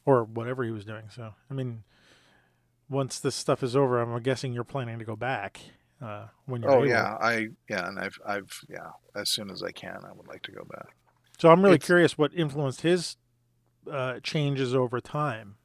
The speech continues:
Speaker 1: Like, if he, if he was going for however many years, what has he seen in the interim that changed his outlook in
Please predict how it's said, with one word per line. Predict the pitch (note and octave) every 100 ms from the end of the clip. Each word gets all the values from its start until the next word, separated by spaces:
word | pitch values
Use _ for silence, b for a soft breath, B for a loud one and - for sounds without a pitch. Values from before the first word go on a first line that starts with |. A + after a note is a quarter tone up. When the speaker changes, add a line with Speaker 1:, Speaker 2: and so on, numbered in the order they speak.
| -
Speaker 1:
Like, | A#2 - _ _ _ _ _ -
if | B2+
he, | C#3 A#2 A#2+ -
if | C#3
he | C3+
was | B2
going | C3+ C#3 B2+
for | B2+ A2+
however | A2 B2+ C3
many | B2 A#2+
years, | B2 C#3 A#2+ - b b b b b b
what | D3 C3
has | C3
he | D#3
seen | B2+ - D3 D3 C3+ B2+
in | C3
the | C3
interim | C#3+ C#3+ C#3+ B2
that | A#2 -
changed | - C3 A#2 -
his | D#3 D3
outlook | D3 C3 C3 B2+ -
in | C#3+ B2 A#2+